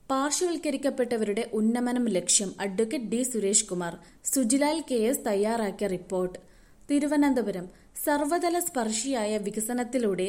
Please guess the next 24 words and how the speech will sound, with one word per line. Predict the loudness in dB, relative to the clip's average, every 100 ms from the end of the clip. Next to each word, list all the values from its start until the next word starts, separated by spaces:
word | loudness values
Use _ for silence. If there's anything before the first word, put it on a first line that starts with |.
| -2
ജനങ്ങൾക്ക് | -2 0 0 0 0 -2 -2
ആശ്രയമായ | 0 2 2 2 2 0 0 -2 0
ജില്ലാ | 0 2 0
പഞ്ചായത്തിനെ | 0 0 0 -2 -4 -4 -6 -8 -16 -20 -8
കൂടുതൽ | -2 0 2 2 0
ഉന്നതിയിലേക്ക് | 0 2 2 2 2 2 0
നയിക്കാനുള്ള | 0 0 -2 -2 0 2
ശ്രമങ്ങൾ | 2 2 -2 -2 -4 -4
മുൻഗാമികളുടെ | -4 0 0 2 2 2 2 2 2
പാത | 0 -2 -2
പിന്തുടർന്ന് | -2 -2 0 0 -2 -2
നടപ്പാക്കുമെന്ന് | -2 -2 -4 -2 -2 -2 -4 -2 -4 -8 -14 -20 -2
നിയുക്ത | 4 4 4 0
ജില്ലാ | 0 2 2
പഞ്ചായത്ത് | 2 0 2 0 0 -2
പ്രസിഡന്റ് | 2 2 2 -2 -2
അഡ്വക്കേറ്റ് | -2 0 0 0 -2
ഡി | -2
സുരേഷ് | 0 0 2 0
കുമാർ. | 0 -4 -6 -8 -20 -20 -6 4
കേരള | 4 6 4
കൗമുദിയുമായി | 4 4 4 2 2 2 0
അദ്ദേഹം | -4 -2 -2 0 0
സംസാരിച്ചപ്പോൾ. | 0 -2 0 0 0 -2 -2 -4